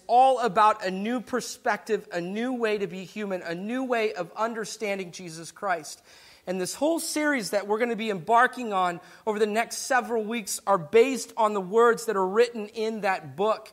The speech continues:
And I pray that we come to some practical places of understanding. Because I really believe that in some of our church settings, we've come to places where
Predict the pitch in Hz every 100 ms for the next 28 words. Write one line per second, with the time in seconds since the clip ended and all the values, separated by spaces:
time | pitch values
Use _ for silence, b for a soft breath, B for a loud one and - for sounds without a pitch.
0 | B B - 208 202 - - 285 311 359
1 | 311 185 208 165 147 - - - _ _
2 | _ _ _ _ - 208 262 - 294 277
3 | - 262 - 220 175 - 240 247 285 -
4 | 285 - 185 165 - - - - 254 226
5 | 240 175 185 185 180 170 - 214 202 156
6 | - _ b b b b b 233 226 240
7 | 226 302 302 220 262 285 240 220 - -
8 | 294 262 247 - 311 233 - 294 277 240
9 | - B B 247 220 - 302 294 294 -
10 | 294 277 285 214 220 240